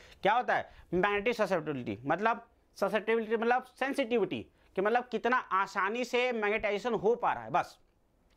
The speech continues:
मैग्नेटिक ससेप्टिबिलिटी जो काई है, ग्रीक लेटर होता है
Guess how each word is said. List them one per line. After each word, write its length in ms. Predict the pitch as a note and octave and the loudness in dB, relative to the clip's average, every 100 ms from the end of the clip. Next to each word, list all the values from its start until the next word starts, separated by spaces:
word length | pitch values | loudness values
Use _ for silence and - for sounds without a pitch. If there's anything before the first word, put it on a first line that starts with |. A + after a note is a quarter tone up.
| _ - - - - - - | _ -20 -20 -20 -20 -8 0
मैग्नेटिक 400 | F3 F#3 F3+ A3 | 2 2 -2 -2
ससेप्टिबिलिटी 720 | G#3+ F#3+ F#3 - F3+ F3 G3 | -2 -2 -2 0 2 2 2
जो 100 | G3+ | -2
काई 340 | G3+ D#3 D3 G#3+ | 0 0 0 0
है, 120 | F3+ D#3 | -2 0
ग्रीक 260 | D#3+ G3 | 0 0
लेटर 260 | D#3+ D#3 D#3 | 0 0 0
होता 240 | E3 D#3+ | -4 0
है 80 | E3 | 0